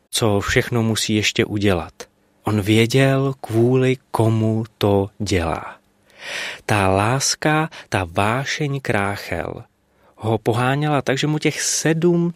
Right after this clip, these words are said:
let uteklo jako několik dnů. Co kdyby Ježíš Kristus byl skutečnou vášní našeho života?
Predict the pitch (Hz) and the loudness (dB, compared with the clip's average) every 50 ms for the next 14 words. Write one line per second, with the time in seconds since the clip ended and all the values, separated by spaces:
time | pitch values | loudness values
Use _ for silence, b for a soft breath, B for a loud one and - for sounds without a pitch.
0 | _ _ _ - 113 110 101 82 - _ - B B B B B - 143 147 - | _ _ _ -4 -2 -2 -2 -2 -4 _ -18 B B B B B 0 2 2 2
1 | - 160 160 156 - - 147 147 143 139 131 127 - - 90 82 87 90 101 101 | 2 2 0 0 0 0 2 2 2 2 0 0 -2 -4 -4 -2 -2 -2 -2 -2
2 | - - 110 101 98 92 85 - - 101 101 95 - 92 87 85 78 - - _ | -2 -2 -2 0 0 -2 -4 -6 -12 -14 -10 -8 -6 -4 -4 -4 -6 -10 -16 _
3 | _ _ _ _ _ _ _ _ _ _ _ _ _ _ _ _ _ _ _ _ | _ _ _ _ _ _ _ _ _ _ _ _ _ _ _ _ _ _ _ _
4 | _ _ _ _ _ - - 131 120 127 135 151 156 156 135 107 110 107 110 120 | _ _ _ _ _ -4 -2 -2 0 0 0 2 4 4 4 4 4 2 2 0
5 | 120 120 - - - 110 98 - - - - 85 85 - - 92 87 87 85 80 | 0 -2 -2 0 0 0 0 0 -2 -4 -6 -6 -6 -6 -6 -4 -4 -2 -2 -2
6 | 78 - - - - - 117 113 - - 147 147 - - - 143 143 131 127 117 | -2 -2 -2 -2 -2 -2 -4 -2 -2 -2 -2 0 0 0 0 0 0 2 0 0
7 | 107 117 92 90 87 - - - - - 90 85 85 80 - - - _ _ _ | 2 2 2 2 0 -2 -2 -2 -2 -2 -2 -2 -4 -4 -6 -8 -14 _ _ _
8 | _ _ - 104 95 87 - - - - 98 87 87 95 85 - - - - - | _ _ -4 -2 -2 0 0 0 0 0 -2 -2 -2 -2 -2 -2 -4 -8 -12 -16
9 | - - | -16 -16